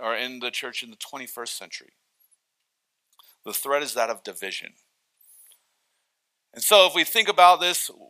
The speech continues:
we're, we're not going back to Romans fourteen and fifteen where people were dividing over, you know,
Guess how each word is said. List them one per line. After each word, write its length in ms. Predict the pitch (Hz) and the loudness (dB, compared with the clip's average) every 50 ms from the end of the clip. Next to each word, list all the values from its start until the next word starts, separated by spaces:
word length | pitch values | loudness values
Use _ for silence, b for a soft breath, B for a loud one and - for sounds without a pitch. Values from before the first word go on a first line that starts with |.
| - _ | -20 _
we're, 320 | - 151 160 180 196 208 185 | -12 -6 -2 0 0 0 0
we're 140 | 190 190 202 | 2 4 6
not 200 | 220 233 185 - | 6 6 6 6
going 220 | 202 220 185 170 | 4 4 4 6
back 240 | 165 185 202 196 - | 8 8 8 8 6
to 100 | - 180 | 2 0
Romans 360 | 170 170 175 175 170 - - | 4 4 4 4 4 0 -4
fourteen 420 | - - 185 196 185 190 - 170 | -4 -2 0 -2 0 -2 -4 -4
and 100 | 156 143 | -4 -4
fifteen 460 | 135 - 185 180 - - - 147 139 135 | -4 -2 -4 -4 -4 -4 -8 -6 -4 -2
where 220 | 135 135 127 - B B B B B B - | 0 0 0 -2 B B B B B B -4
people 220 | 185 185 156 170 | -2 -2 -2 0
were 100 | 180 170 | -2 -2
dividing 560 | 151 131 143 135 143 147 151 160 160 156 156 | 0 0 0 4 8 8 8 8 8 4 0
over, 380 | 147 143 143 135 139 135 135 - - - | -2 -2 0 0 0 0 -2 -2 -6 -10
you 100 | 113 131 | -6 -2
know, 280 | 123 127 127 127 120 - | 0 0 0 0 -4 -8